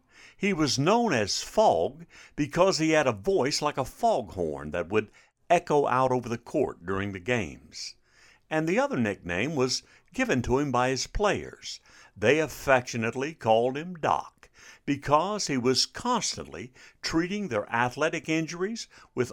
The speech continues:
osteopathic manipulation. He published a book entitled My Basketball Bible, which was one of the first coaching manuals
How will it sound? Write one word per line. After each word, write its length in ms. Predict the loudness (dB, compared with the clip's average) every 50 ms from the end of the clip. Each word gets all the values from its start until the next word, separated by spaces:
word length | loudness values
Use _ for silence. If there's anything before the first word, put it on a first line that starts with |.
| -2
osteopathic 960 | 2 4 4 4 4 0 -4 -6 -6 -4 -4 -4 -4 -4 -6 -6 -10 -10 -6
manipulation. 960 | -4 -4 -2 -4 -4 -4 -4 -4 -2 0 -2 -2 -2 -6 -8 -10 -12 -18 -20 _ _ _ _ _ _ _ _ _ _ _ _ _ _ _ _
He 100 | -8 -6
published 500 | -2 2 4 2 4 2 0 -4 -4 -2
a 60 | -4 -2
book 300 | 0 0 0 0 0 -4
entitled 720 | -4 -4 -4 -2 0 2 2 2 0 -4 -8 -12 -14 -16 -20 -20 -20 -20 -20 _
My 340 | 0 2 4 4 4 4 2
Basketball 1120 | -2 -4 -4 0 0 0 0 0 -2 -4 -4 -2 -4 -4 0 2 4 4 4 2 0 -4 -8
Bible, 520 | -6 -2 2 2 2 2 0 -6 -12 -20 -20 _ _ _ _ _ _ _ _ _ _ 0
which 260 | 0 0 0 0 -2
was 180 | -2 -2 0
one 140 | 0 -2 -2
of 60 | 0
the 80 | -2 -4
first 340 | -2 0 0 2 0 0 0
coaching 420 | 2 2 2 2 0 -4 -4 -4
manuals 480 | -4 -6 -6 -8 -8 -8 -8 -8 -8